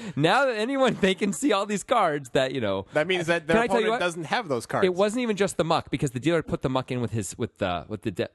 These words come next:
Speaker 1: the deck. He put the entire deck out. So, like, if you had, like, ace king and there was, like, an, if you, there was an ace on the board, you can look and see if the other three aces were out there.
Speaker 2: Wow.
Speaker 1: So I s-, point that out, and the guy's like, "All right,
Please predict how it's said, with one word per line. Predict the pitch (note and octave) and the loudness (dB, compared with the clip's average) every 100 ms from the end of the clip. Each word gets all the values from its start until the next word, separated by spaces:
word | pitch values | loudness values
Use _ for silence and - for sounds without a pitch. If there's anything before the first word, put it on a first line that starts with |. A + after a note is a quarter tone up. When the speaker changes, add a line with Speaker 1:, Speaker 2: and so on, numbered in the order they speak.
| _ | _
Speaker 1:
the | B2+ | -4
deck. | A2+ - | -2 -2
He | - | -6
put | D#3 E3+ | -4 -4
the | D3 | -4
entire | A#2 - B2+ A2 | -6 -6 -4 -4
deck | F2+ C#2+ - - | -4 -10 -12 -14
out. | C#2 - - | -14 -16 -6
So, | - | 0
like, | F3+ F3 | 0 0
if | B2+ | -2
you | G3+ | 0
had, | G#3 F#3 | 0 0
like, | C#3 - | -4 -2
ace | B2+ C#3 - | -2 -2 -4
king | B2+ A#2 F#3 - _ _ _ _ _ - | -4 -2 -4 -8 _ _ _ _ _ -4
and | C#3 C#3 | 0 0
there | |
was, | C3+ | 0
like, | C#3 C3+ | -2 -2
an, | C#3 | -2
if | C3 C#3+ | -2 0
you, | A3 | 2
there | B3 | 2
was | C#4 | 0
an | A3+ | 0
ace | G3+ A#3 | 0 0
on | G3 | 0
the | |
board, | D3+ F#3+ D#3+ | 0 0 0
you | |
can | A#3+ G3+ | 0 0
look | G#3+ | 0
and | F3+ | -2
see | G3 | -2
if | G3 | 0
the | D3+ | 2
other | D3 | 2
three | C#3 B2+ A2+ | 0 -2 -2
aces | A#2+ A2 | -2 -2
were | G2 | 0
out | F#2 - | -2 -4
there. | - - - | -8 -10 0
Speaker 2:
Wow. | D#3 C#3+ F#2+ - | 2 2 -4 -2
Speaker 1:
So | F#3+ | 2
I | E3+ G#3 | 4 2
s-, | G3+ - | 0 -6
point | - G3+ F#3 | 0 0 2
that | E3 | 2
out, | C3+ B2+ | 2 0
and | C3+ | 0
the | C3+ | 0
guy's | C#3+ B2 | 0 0
like, | C#3 | 2
"All | |
right, | D3+ | 2